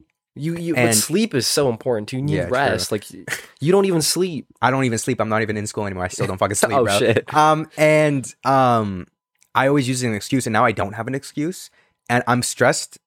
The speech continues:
Speaker 2: that if I fail, I, there, like, I, if I, if I fail, there's not even an excuse for, "Oh, I didn't go all in."
Speaker 1: Flop era.
Speaker 2: If I fail, it's literally because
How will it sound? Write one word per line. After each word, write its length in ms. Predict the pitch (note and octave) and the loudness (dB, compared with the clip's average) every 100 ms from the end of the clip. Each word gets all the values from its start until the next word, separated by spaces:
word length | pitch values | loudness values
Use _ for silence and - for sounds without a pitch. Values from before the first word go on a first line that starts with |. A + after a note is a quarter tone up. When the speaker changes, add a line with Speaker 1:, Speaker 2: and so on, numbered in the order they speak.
| _ | _
Speaker 2:
that 320 | G#2 G2+ - _ _ - | 0 0 0 _ _ -4
if 180 | A2+ | 0
I 160 | D3 B2+ | 2 2
fail, 840 | - - - F#2+ G2 A2+ D3 G#3 _ _ _ _ _ _ _ - | -2 -10 -4 -2 0 0 0 -4 _ _ _ _ _ _ _ -4
I, 340 | A#2 B2 A#2+ - _ - | 0 2 0 -6 _ -12
there, 340 | A2+ C#3 C#3 - | 0 2 2 0
like, 320 | A#2+ - - _ _ | -2 -2 -12 _ _
I, 140 | - A#2+ - - | -2 -2 -4 -4
if 140 | B2 | 0
I, 140 | E3+ - | 2 0
if 120 | B2 | 0
I 100 | F#3 | 0
fail, 540 | C#3+ G2 F#2 A2+ F3+ _ _ _ _ | 0 -2 -2 -2 -6 _ _ _ _
there's 160 | C#3+ B2 | -2 0
not 240 | A#2+ A#2+ | 2 2
even 200 | C3 C3 A#2 | 2 -4 -4
an 100 | A2 | -6
excuse 420 | - - A2+ A#2 | -8 -6 -4 -2
for, 200 | A#2 A#2 | -2 2
"Oh, 120 | G#2+ | 4
I 100 | G2+ | 4
didn't 180 | G2 G2 | 0 -2
go 100 | G2 | 0
all 260 | F#2+ F#2 | 0 -2
in." 260 | F2 F2 C3 | -6 -10 -8
Speaker 1:
Flop 340 | A#2 G#2+ G#2+ G#2 | -2 -2 0 -2
era. 160 | G2 | 2
Speaker 2:
If 180 | A#2+ F#2 | 2 2
I 160 | F3+ D#3+ | 0 0
fail, 600 | - G2+ F#2+ G2+ C3 - | -2 -2 2 2 2 -2
it's 180 | G#2+ - | -8 -8
literally 440 | F#2+ G2+ B2 C3+ C#3 | -4 -4 -4 -4 -4
because 600 | A2+ A2 - G#2+ G2 | -6 -8 -4 -2 -2